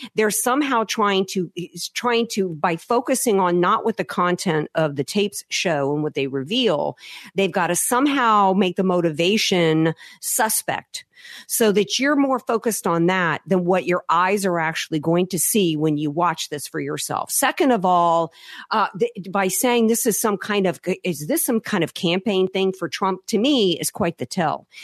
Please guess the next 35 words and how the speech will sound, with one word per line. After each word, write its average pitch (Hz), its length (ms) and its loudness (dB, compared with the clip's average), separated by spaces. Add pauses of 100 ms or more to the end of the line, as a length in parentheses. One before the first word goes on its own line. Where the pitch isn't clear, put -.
(240)
because 226 360 0
what 202 140 0
it 190 140 -2
reveals 220 540 0
is 175 180 0
that 190 160 0
they 185 160 4
know 180 520 4
that 180 140 0
this 349 180 2
benefits 202 640 2
Trump. 147 340 -2
And 151 120 0
why 175 200 4
would 269 180 4
this 262 160 0
benefit 196 440 0
Trump? - 380 -2 (380)
Because 277 360 2
it 247 100 -2
shows 294 360 2
that 277 140 2
he 285 120 2
did 208 200 2
nothing 208 360 2
wrong. 147 380 2 (280)
It 269 140 0
shows 302 400 0
that 233 160 -4
Jan 240 300 2
six - 280 -4
defendants 170 680 0 (100)
did 196 220 2
nothing 175 340 0
wrong. 139 380 0